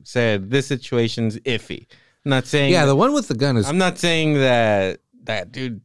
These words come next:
Speaker 1: should have shot that guy, but I'm saying he had more reason to shoot him than not. And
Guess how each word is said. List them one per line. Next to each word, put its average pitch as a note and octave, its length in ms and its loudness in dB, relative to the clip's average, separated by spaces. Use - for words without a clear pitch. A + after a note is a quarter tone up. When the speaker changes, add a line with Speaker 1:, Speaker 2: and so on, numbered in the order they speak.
Speaker 1:
should D#3+ 320 0
have D#3+ 180 0
shot D3+ 300 0
that D3 200 2
guy, D3 320 2
but B2 140 0
I'm A#2 160 2
saying G#2+ 320 -2
he G#2 360 -6
had G#2+ 520 -2
more C#3 460 4
reason B2 520 0
to A#2 240 -2
shoot A#2 380 -4
him G2+ 540 -2
than F#2 460 -4
not. G2+ 460 -2
And G3 380 2